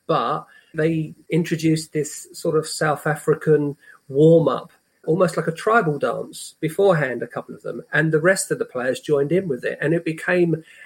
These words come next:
a ritual that happened before every game for several games, both home and away. And the other players loved it. You know, they weren't from South Africa, but they just joined in with it.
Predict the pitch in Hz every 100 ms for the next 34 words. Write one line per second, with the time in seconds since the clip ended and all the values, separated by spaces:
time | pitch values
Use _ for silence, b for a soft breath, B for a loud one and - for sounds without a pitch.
0 | B _ 175 170 147 208 - - 156 139
1 | 139 165 160 143 139 151 170 165 170 175
2 | 180 170 220 233 160 143 135 127 180 -
3 | 160 - 175 170 170 170 202 160 - -
4 | - - 143 135 - 151 151 143 143 139
5 | 139 185 131 - b b _ 170 165 202
6 | 202 - 151 160 247 254 123 110 - 135
7 | 120 139 135 131 127 120 151 131 160 160
8 | 147 123 151 147 143 - 156 139 170 185
9 | 143 120 117